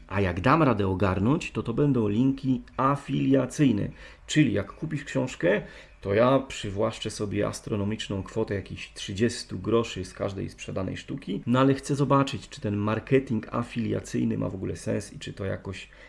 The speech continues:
działa. A jak nie dam rady ogarnąć linków afiliacyjnych, to będą linki do zwykłych księgarni, gdzie ja sam nabyłem wszystkie te trzy książki. A zatem bez zbędnej zwłoki zaczynamy.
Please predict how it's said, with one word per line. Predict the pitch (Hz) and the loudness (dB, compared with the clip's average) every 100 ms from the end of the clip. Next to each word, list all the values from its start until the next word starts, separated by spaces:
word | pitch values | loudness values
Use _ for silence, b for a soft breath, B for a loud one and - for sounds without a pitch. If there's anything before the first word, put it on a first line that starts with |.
| - | -18
działa. | 90 107 110 113 107 98 | -2 2 4 4 2 -2
A | - | -2
jak | 90 76 101 | -2 0 4
nie | 147 | 6
dam | 156 110 | 8 6
rady | 98 80 | 4 0
ogarnąć | 78 80 90 82 87 | -4 -4 -6 -6 -6
linków | 101 98 - - | -6 -6 -10 -16
afiliacyjnych, | - - 92 90 - - 135 - - | -16 -12 -8 -8 -8 -8 -4 -6 -6
to | - | -6
będą | 156 143 120 107 | -2 0 0 -2
linki | 110 117 - | -2 -4 -4
do | 101 | -8
zwykłych | 87 123 151 127 | -4 -2 -2 -4
księgarni, | - 101 101 113 113 | -6 -4 0 0 0
gdzie | 98 90 | -2 -4
ja | 90 | -6
sam | - 95 | -4 -2
nabyłem | 87 87 92 90 B B - | 0 0 -2 -2 B B -16
wszystkie | - 151 143 - 117 | -4 -2 -2 -4 -6
te | 92 | -6
trzy | 90 - 98 92 b b b - | -8 -8 -6 -6 b b b -16
książki. | - 98 - - 156 | -10 -10 -10 -2 0
A | |
zatem | 165 185 160 - B - | 0 2 2 2 B -16
bez | 101 156 175 - - | 2 6 6 4 -10
zbędnej | 95 90 110 110 92 87 | -6 2 4 4 0 -2
zwłoki | 92 143 151 139 120 B B - | 0 2 2 0 -4 B B -10
zaczynamy. | 85 90 143 - 113 90 | 0 2 4 4 2 2